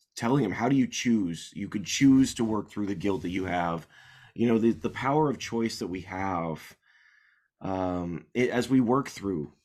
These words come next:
our issues, and, and how we f-, kind of forget that, 'cause Ted, Ted kind of loses that aspect of it.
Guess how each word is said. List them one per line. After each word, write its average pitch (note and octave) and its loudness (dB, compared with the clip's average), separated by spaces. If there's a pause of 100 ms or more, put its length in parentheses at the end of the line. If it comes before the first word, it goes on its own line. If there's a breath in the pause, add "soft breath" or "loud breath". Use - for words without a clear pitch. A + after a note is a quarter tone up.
our F#2 -2
issues, D#2+ -6
and, F#2+ -4
and G#2 -4
how B2 2
we D#3+ 4
f-, - -6 (220)
kind E3 0
of F#3 0
forget C#3 -4
that, - -10
'cause G#2 -6 (180)
Ted, C3+ -4 (600 soft breath)
Ted C#3 -4
kind E3+ 0
of A#2+ 2
loses A#2 2
that G2+ -4
aspect G2+ -8
of D2+ -10
it. - -10